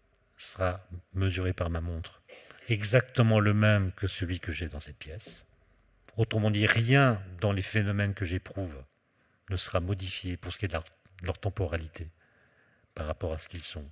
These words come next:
ici. Mais la différence, et je reconnais que pour vous elle est cruciale, c'est que quand je rentrerai de ce voyage, au bout d'une durée qui va être de quelques années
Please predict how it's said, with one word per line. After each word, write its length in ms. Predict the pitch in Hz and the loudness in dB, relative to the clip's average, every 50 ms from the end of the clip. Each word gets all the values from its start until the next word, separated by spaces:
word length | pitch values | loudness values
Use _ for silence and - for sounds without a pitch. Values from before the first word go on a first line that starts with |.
| - _ _ _ _ _ _ _ 82 | -20 _ _ _ _ _ _ _ -14
ici. 380 | 80 73 - - 78 78 101 - _ _ _ _ _ _ _ _ _ _ _ - - - - _ _ _ - | -10 -10 -8 -8 -10 -12 -18 -20 _ _ _ _ _ _ _ _ _ _ _ -20 -20 -20 -20 _ _ _ -4
Mais 80 | 87 | 0
la 100 | 85 95 | 2 2
différence, 720 | 92 - 120 117 104 92 78 78 76 73 - - - - - _ _ _ _ _ - - - _ - | 2 2 0 0 0 -2 -2 -4 -8 -10 -10 -12 -12 -14 -16 _ _ _ _ _ -20 -20 -20 _ -8
et 60 | 90 | -6
je 80 | 78 76 | -2 0
reconnais 380 | 90 98 - - 95 98 101 | 0 0 2 2 2 2 2
que 120 | - - 85 | 0 -2 -6
pour 200 | - - - 85 | -4 -4 -4 -4
vous 300 | 82 82 80 85 85 78 | -4 -6 -6 -6 -4 -4
elle 80 | - | -4
est 60 | - - | -6 -8
cruciale, 640 | - - 87 85 - - 82 85 101 113 120 113 101 _ _ - - - - - - - - - - - | -6 -6 -6 -4 -2 -2 -2 -2 -2 -2 -4 -6 -8 _ _ -20 -20 -20 -20 -20 -20 -20 -20 -20 -18 -8
c'est 160 | - - - 107 | -4 -2 -2 0
que 120 | - 107 | 0 0
quand 260 | 98 - - 135 147 | 0 2 2 2 4
je 100 | 123 110 | 4 4
rentrerai 440 | 98 95 92 - - 80 - 80 82 | 2 0 0 -2 -4 -6 -4 -4 -4
de 40 | - | -4
ce 120 | - 87 | -4 -4
voyage, 500 | 78 69 71 71 82 95 123 147 131 104 95 - _ _ _ _ _ _ _ _ _ _ - _ _ _ _ | -4 -4 -6 -6 -4 -4 -6 -6 -8 -12 -16 -20 _ _ _ _ _ _ _ _ _ _ -20 _ _ _ _
au 100 | - 117 | 0 0
bout 180 | 113 123 131 123 | 2 2 2 2
d'une 200 | 113 117 110 104 | 2 2 2 4
durée 380 | 104 110 104 104 110 110 104 | 4 4 4 6 6 6 4
qui 160 | - - - | 2 -2 -4
va 200 | 80 80 87 87 | 0 2 2 2
être 240 | 90 - - - 87 | 2 0 -4 -8 -8
de 100 | 82 85 | -8 -8
quelques 480 | 82 - 98 87 82 - - 82 76 80 | -4 -4 -4 -4 -4 -6 -6 -4 -4 -4
années 360 | 78 80 82 80 78 78 | -4 -4 -4 -4 -6 -6